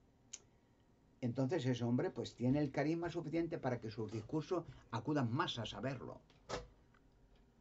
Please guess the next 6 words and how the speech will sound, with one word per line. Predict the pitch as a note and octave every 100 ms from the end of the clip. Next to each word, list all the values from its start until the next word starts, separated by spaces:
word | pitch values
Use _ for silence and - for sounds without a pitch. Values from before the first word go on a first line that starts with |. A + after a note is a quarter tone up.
| - -
Entonces, | E3 A#3+ A#3+ A#3
¿qué | - B3
pasa? | A#3+ A2 G2 - - - _ - - - _ - _ -
¿Qué | - B3+
está | - G3
pasando? | - A#2+ G#2 E2+ - -